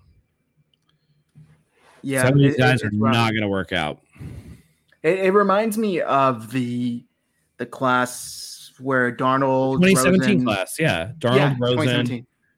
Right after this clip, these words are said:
Speaker 2: Yeah,
Speaker 1: Yeah.
Speaker 2: Darnold, Rosen, Josh Allen, and Baker Mayfield.
Speaker 1: Yep. It reminds
Speaker 2: Where it's
Speaker 1: me
Speaker 2: like,
Speaker 1: just like that
Speaker 2: Josh
Speaker 1: class.
Speaker 2: Allen is a star.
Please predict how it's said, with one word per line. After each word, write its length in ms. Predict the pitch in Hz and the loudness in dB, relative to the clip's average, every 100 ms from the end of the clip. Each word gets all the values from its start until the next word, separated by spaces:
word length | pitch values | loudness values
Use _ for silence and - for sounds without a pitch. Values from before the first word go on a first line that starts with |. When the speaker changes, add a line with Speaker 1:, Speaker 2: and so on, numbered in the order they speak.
| - | -4
Speaker 2:
Yeah, 200 | 120 131 | 0 0
Speaker 1:
Yeah. 80 | 123 | -2
Speaker 2:
Darnold, 360 | 113 123 127 110 | -4 -4 -4 -4
Rosen, 560 | 110 113 110 110 107 | -2 -2 -4 -4 -6
Josh 300 | 104 104 104 | -6 -6 -4
Allen, 340 | 107 98 98 95 | -6 -6 -8 -8
and 180 | 92 90 | -8 -4
Baker 260 | 92 87 | -6 -6
Mayfield. 480 | 90 90 78 73 73 | -8 -8 -8 -10 -10
Speaker 1:
Yep. 140 | 131 120 | -12 -14
It 500 | - _ _ _ - | -18 _ _ _ -10
reminds 180 | 123 127 | -4 -2
Speaker 2:
Where 60 | 120 | -2
it's 60 | |
Speaker 1:
me 80 | 127 117 | -4 -4
Speaker 2:
like, 140 | 104 | -4
Speaker 1:
just 200 | 135 - | -6 -10
like 140 | 117 | -12
that 80 | - | -6
Speaker 2:
Josh 220 | 113 139 | -4 -2
Speaker 1:
class. 100 | 127 | 0
Speaker 2:
Allen 200 | 123 131 | 0 0
is 140 | 135 131 | -2 -2
a 60 | |
star. 760 | 139 - - 101 85 82 87 110 | -4 -6 -8 -6 -4 -4 -4 -8